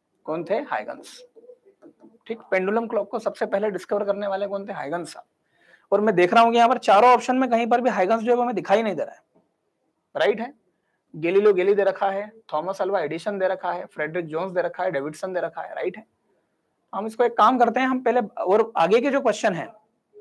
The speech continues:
आगे के जो क्वेश्चन है, हाँ, ये ये वही हैं आपके जो, मतलब, अ, ये वो हमारे वेव वाले Huygens principle वाले नहीं है, पंकज गौर, ये जो कृष्णा ने ज्वाइन कर रखा है, ये वो Huygens की वेव theory वाले Huygens साहब नहीं है, ये, अ,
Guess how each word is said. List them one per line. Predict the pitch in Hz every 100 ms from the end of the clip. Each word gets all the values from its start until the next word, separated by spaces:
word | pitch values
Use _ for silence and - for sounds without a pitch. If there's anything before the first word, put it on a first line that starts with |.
| - _ _ _ _ _ _ _ -
आगे | 165 233
के | 262
जो | 269
क्वेश्चन | 269 202 247 208
है, | 170 117 - _ -
हाँ, | 233 170 -
ये | 165 190 214 220 220 - _ _
ये | 165
वही | 202 208 240
हैं | 214
आपके | 170 139 147
जो, | 147 143 131 _ _ _ _ _ _ -
मतलब, | 156 170 165
अ, | 147 143 - - _ _ _ _ _ -
ये | 202
वो | 240
हमारे | 202 208 240
वेव | 202 233
वाले | 247 247
Huygens | 240 262
principle | 254 269 294 330
वाले | 285 269
नहीं | 247 233
है, | 170
पंकज | - 185 196 214
गौर, | 208 175
ये | 170
जो | 170
कृष्णा | 170 - 202
ने | 190
ज्वाइन | 180 180
कर | 151
रखा | 143 135
है, | - _ _ _ _ _
ये | 190
वो | 214
Huygens | 208 170 180 220
की | 233
वेव | 226 220
theory | 220 226
वाले | 233 240
Huygens | 208 214
साहब | 214 214
नहीं | 247 185
है, | 196
ये, | 180 180
अ, | 170 - -